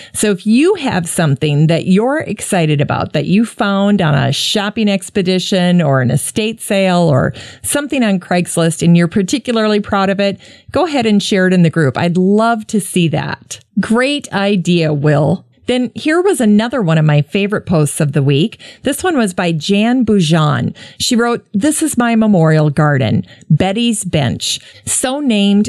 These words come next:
for a dear friend, former colleague, and fellow book club member who passed away June sixth. Betty was a beloved teacher who loved nature. Every year, she enthusiastically took kids on an outdoor education trip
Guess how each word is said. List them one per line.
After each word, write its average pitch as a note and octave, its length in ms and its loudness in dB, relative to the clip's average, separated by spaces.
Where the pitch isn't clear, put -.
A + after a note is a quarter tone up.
for F3 180 2
a D3 80 4
dear G#3 460 2
friend, C3+ 580 0
former A3 420 0
colleague, E3 640 0
and F3 160 2
fellow D4 380 -4
book F3 260 -2
club D3+ 260 0
member C#3+ 420 4
who E3 140 0
passed F3 400 -2
away D#3+ 300 2
June D#3 400 4
sixth. - 580 -4
Betty A#3+ 340 0
was A3 220 0
a F#3+ 40 0
beloved F3+ 500 0
teacher G#3 460 0
who G3+ 160 2
loved F#3+ 380 0
nature. F3+ 600 2
Every A#3 300 -2
year, F#3+ 340 2
she F#3+ 240 0
enthusiastically F#3 1200 0
took - 240 -4
kids F#3+ 480 0
on E3 140 4
an D3+ 220 2
outdoor A3 440 0
education F3 720 0
trip D#3+ 360 0